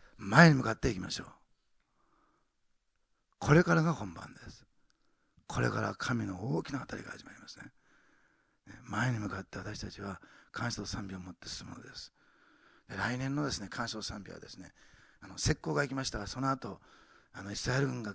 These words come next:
ガーッと行きましたよね。あの、来年はですね、あの、束になっていきましょう。そして、コ-、コダックシアターは九州チームで溢れる。<laughs> で、言われます。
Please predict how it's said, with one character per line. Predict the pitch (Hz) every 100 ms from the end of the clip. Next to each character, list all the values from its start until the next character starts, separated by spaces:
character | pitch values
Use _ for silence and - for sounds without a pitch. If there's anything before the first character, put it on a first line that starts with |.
| 87
ガ | 165 -
ー | 202
ッ |
と | 131
行 |
き | 113
ま |
し | 101
た | -
よ |
ね。 | 123 170 - - _ _ _ - - - -
あ | 90
の、 | 95
来 | 98 110
年 | 120
は | 127
で | 104
す | -
ね、 | 101 85 - - - _
あ | 101 98
の、 | 101 95 92 87 - _ - _
束 | - 165 185
に |
な | 139
っ | 131
て | 131
い |
き | 123
ま | 123
し | 123
ょ |
う。 | 110 - - - _ _ - - - - - - - - -
そ | 110
し |
て、 | 117
コ-、 | - 151
コ | - - 131
ダ | 160
ッ |
ク | -
シ | - 180
ア |
タ | 165 139
ー | 123
は | 143 120 - - -
九 | - 226
州 | 226 214
チ | 208 -
ー | 196
ム |
で | 123 127
溢 | 156
れ | 226
る。 | 196
<laughs> | - - - - - - - - - - - - - -
で、 | 117
言 | 120
わ | 180
れ | 208
ま | 196
す。 | -